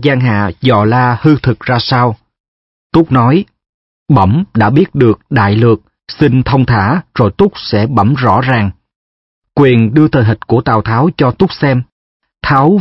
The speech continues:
vừa sai đưa hịch tới đây, ta đã tạm cho sứ giả về, hiện đang bàn việc này với các quan mà chưa xong." Túc đỡ lấy tờ hịch, thấy đại khái như sau. "Cô vâng lệnh thiên tử đi đánh kẻ có tội,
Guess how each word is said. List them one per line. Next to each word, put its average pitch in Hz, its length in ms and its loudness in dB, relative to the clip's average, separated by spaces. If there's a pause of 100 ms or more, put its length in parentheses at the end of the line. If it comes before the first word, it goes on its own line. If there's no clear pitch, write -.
vừa 110 280 2
sai 139 320 -2
đưa 143 140 2
hịch 120 140 -2
tới 151 140 0
đây, 151 240 0 (340)
ta 127 340 0
đã 113 260 -2
tạm 107 260 0
cho 123 200 -2
sứ 151 240 0
giả 120 140 0
về, 117 360 -2 (280)
hiện 113 240 2
đang 135 280 0
bàn 120 240 0
việc 113 180 -2
này 107 340 0
với 135 140 0
các 170 200 -4 (120)
quan 135 320 2 (160)
mà 104 260 0
chưa 127 140 2
xong." 123 300 0 (760)
Túc 95 200 0
đỡ 104 240 2
lấy 143 120 0
tờ 127 160 -2
hịch, 104 220 0 (340)
thấy 135 240 2
đại 117 180 -2
khái 120 240 -2
như 160 160 4
sau. 117 360 -2 (920)
"Cô 147 320 4
vâng 143 240 2
lệnh 104 260 2
thiên 147 260 0
tử 120 360 0 (220)
đi 131 180 2
đánh 131 300 0
kẻ 101 140 0
có 143 240 -2
tội, 107 320 2